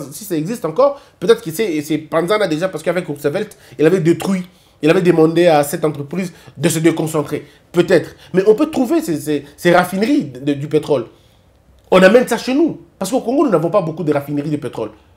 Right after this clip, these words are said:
Nous pouvons en avoir aussi. On peut demander, Boya, ça n'est pas la mission. Oh. Nous pouvons demander des usines où on va faire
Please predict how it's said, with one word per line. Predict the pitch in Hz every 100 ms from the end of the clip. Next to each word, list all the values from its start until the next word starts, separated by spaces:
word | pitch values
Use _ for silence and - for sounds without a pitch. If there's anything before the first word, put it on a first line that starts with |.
| _ -
Nous | 196
pouvons | 220 339
en | 302
avoir | 285 330 180
aussi. | 160 151 135 _ _ -
On | 233
peut | 320
demander, | 294 254 262 311 175 -
Boya, | 185 269 285 180
ça | 208
n'est | 175
pas | 165
la |
mission. | 143 143 131
Oh. | 117 - _ -
Nous |
pouvons | 226 269 330
demander | 254 214 214 277
des | 202 180
usines | 202 269
où | 247
on |
va |
faire | 196 233 170 151 175 170 185 226 180 143 -